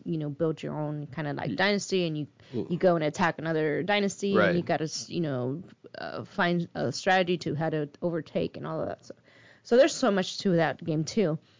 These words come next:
Speaker 1: And Dynasty Warriors, I, I think the one thing I loved about it is the armor and the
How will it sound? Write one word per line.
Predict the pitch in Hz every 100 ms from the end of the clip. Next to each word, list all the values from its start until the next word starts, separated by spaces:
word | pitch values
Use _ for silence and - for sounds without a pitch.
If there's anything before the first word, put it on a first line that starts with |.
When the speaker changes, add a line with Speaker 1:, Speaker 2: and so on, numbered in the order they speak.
| _ _
Speaker 1:
And | - 180 175
Dynasty | 190 262 247
Warriors, | 214 196
I, | - 208 -
I | 254
think | 311 294
the |
one | 240 226
thing | 247
I | 202
loved | 180 170 175 165
about | 202 208
it | 165
is | 175 170 -
the | - 180 185 -
armor | 170 180 175 170 170 175
and | 185 180
the | 165